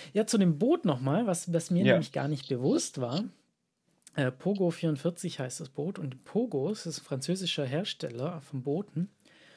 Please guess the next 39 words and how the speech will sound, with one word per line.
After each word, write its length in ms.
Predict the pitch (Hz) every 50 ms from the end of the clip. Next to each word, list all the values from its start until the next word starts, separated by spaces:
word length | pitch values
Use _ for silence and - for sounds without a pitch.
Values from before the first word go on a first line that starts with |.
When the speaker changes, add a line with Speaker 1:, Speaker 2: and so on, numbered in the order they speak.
| - _ -
Speaker 1:
Was 140 | - 110 117
Speaker 2:
Mhm. 60 | 135
Speaker 1:
mir 60 | 143 151
nicht 200 | 214 220 - _ _ _ _ _ _ -
be-, 200 | 160 147 139 - _ _ _ _
bewusst 440 | - 135 135 156 190 214 - - -
war 160 | 160 160 165
davor, 400 | 160 151 - - - 160 160 156
war, 160 | 147 135 139
dass 220 | 139 139 131 - -
es 280 | 131 - - - - _ _ _ _ _ -
ein 100 | 160 156
extremes 760 | 160 147 135 - - - - 170 175 185 180 170 - - - 143
High-Performance-Segelboot 1500 | 147 160 170 - - - 147 135 - - 147 147 147 147 143 135 131 - - 151 147 139 131 120 123 135 139 135 135 135 -
ist. 300 | - 139 - - - _ _ _ _ _ _ _ _ _ _ _ _ _ _ _ _ _ _ _ _
Speaker 2:
Hm. 300 | - 233 220 - 165 151 - _ _ _ _ _ _ _ _ _ _ _
Speaker 1:
Also 260 | - 143 139 135 160 156
das 160 | 151 - 220
ist 140 | 208 - -
zwar 160 | - 185 175
eine, 200 | 175 170 170 165
das 140 | 156 147 -
ist 120 | - -
zwar 100 | - 165
eine 100 | 156 143
Cruising-Yacht, 840 | 131 - - 165 180 208 202 220 208 202 202 220 262 254 - - -
also 280 | - - 139 147 143 135
schon 320 | 135 - 160 160 165 156
so 120 | 151 151 147
gedacht 420 | 143 135 135 143 185 - - - -
für, 360 | - - 143 139 143 143 135 - _ _ _ _ _ _ -
ja, 200 | 147 143 143 156
so, 220 | - - 143 147 143 -
so 60 | - 139
Cruisen, 480 | _ - - 160 170 185 190 196 202
für 320 | - - 143 139 143 143 - _ _ _ _ -
Urlaub 380 | 165 170 190 190 196 190 -
im 100 | 190 165
Prinzip, 560 | - - - 208 - - - 190 214 - -